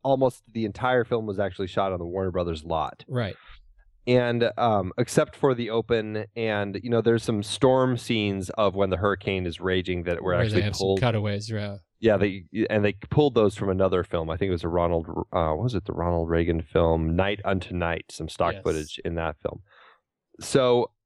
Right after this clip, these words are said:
Speaker 1: my sense is that, uh, John Huston had done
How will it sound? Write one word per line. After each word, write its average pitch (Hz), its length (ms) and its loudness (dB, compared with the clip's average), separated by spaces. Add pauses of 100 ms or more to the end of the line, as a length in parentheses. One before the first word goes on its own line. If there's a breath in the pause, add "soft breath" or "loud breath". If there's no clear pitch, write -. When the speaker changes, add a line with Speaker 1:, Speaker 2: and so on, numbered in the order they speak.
(260)
Speaker 1:
my 147 480 -2
sense 143 640 -4
is 95 440 0
that, 90 600 -4 (200)
uh, 69 180 -6 (1400)
John 123 320 2
Huston 120 400 -2
had 107 240 -2
done 101 380 0